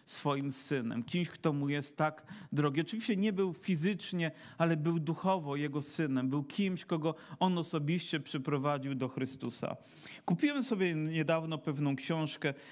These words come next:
ponieważ mam wrażenie, że jestem trochę odrealniony od rzeczywistości, która gdzieś tam się toczy,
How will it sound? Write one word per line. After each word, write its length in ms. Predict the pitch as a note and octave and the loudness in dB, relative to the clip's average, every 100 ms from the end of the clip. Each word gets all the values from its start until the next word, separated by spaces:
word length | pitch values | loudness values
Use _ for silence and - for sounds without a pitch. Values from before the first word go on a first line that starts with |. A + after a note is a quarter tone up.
| - - | -20 0
ponieważ 400 | E3 D#3+ D3+ D3 | 2 4 2 2
mam 160 | D#3+ D#3 | 2 2
wrażenie, 480 | D#3+ D3+ E3 E3 | 0 0 0 -2
że 120 | C#3+ D#3+ | 0 -2
jestem 300 | D3+ D#3 D3 | 0 -2 0
trochę 360 | D#3 E3+ - | 0 -2 -2
odrealniony 1040 | D#3 D3 D#3 D#3+ D#3 D3+ D#3+ F3 F3 D#3+ C3+ | -4 0 0 2 0 0 0 0 0 -2 -2
od 160 | D3+ | -2
rzeczywistości, 920 | C#3+ D3 D#3 D3 D3 - F3 - D#3 | 0 0 -2 -2 -2 0 0 0 -4
która 280 | C#3 D#3 D3+ | -2 0 0
gdzieś 260 | C#3 D#3+ - | 0 -2 0
tam 180 | D3+ C#3+ | -2 0
się 160 | D3+ | -4
toczy, 440 | - E3+ D#3 D#3+ | 0 0 0 -4